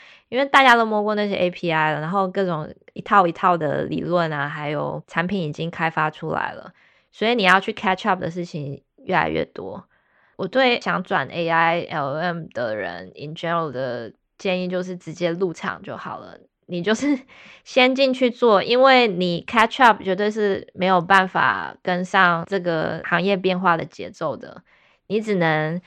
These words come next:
把自己丢在那个里面，你不得不去 catch up 这所有的事情，你才能逼自己进步，然后同时直接看到产品的发生。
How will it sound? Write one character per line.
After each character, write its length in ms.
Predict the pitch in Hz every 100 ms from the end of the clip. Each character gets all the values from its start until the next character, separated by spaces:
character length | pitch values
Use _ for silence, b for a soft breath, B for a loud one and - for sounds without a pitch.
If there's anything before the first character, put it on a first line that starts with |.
| b
把 160 | -
自 140 | 143 196
己 100 | 170
丢 320 | - 185 180
在 160 | 190 180
那 120 | 170
个 100 | 151
里 160 | 147 87
面， 380 | 117 69 113 - _ _ _
你 180 | 170 180
不 200 | 165 233
得 220 | 196 156
不 180 | 160 196
去 220 | 190 190
catch 380 | 180 185 185 -
up 120 | 175
这 80 | 175
所 220 | 175 160
有 80 | 151
的 80 | 156
事 220 | - 160
情， 280 | - - -
你 60 | 165
才 200 | 170 151
能 360 | 156 151 151 175
逼 140 | 170
自 160 | 175 185
己 120 | 143
进 280 | - 175 160
步， 220 | 165 165
然 140 | -
后 380 | - - 90 -
同 160 | - 160
时 140 | 170
直 140 | 160 151
接 120 | 165
看 160 | - 175
到 140 | 170
产 240 | - 151
品 180 | 165 -
的 120 | -
发 240 | - - 196
生。 320 | - - 190